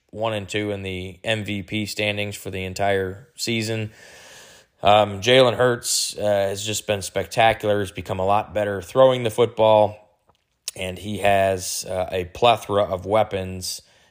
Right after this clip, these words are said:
to choose from. A J Brown, Devontae Smith, Dallas Goedert, and then, of course, in the backfield,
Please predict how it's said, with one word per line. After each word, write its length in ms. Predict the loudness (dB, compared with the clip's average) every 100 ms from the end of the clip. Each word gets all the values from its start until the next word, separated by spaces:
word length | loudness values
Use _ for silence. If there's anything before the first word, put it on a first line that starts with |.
| _
to 100 | -12
choose 280 | -4 -2 -2
from. 360 | -2 -4 -4 -2
A 160 | -2 0
J 200 | -2 -2
Brown, 360 | -2 -2 -2
Devontae 520 | -4 -2 -4 -2 -4
Smith, 480 | -4 -6 -4 -4 -6 0
Dallas 400 | 2 2 -2 0
Goedert, 460 | 4 4 2 -2 -6
and 140 | -6
then, 100 | -6
of 120 | -4
course, 440 | 0 0 0 -6 -8
in 180 | -6
the 60 | 0
backfield, 760 | 4 4 2 -4 -2 -2 -2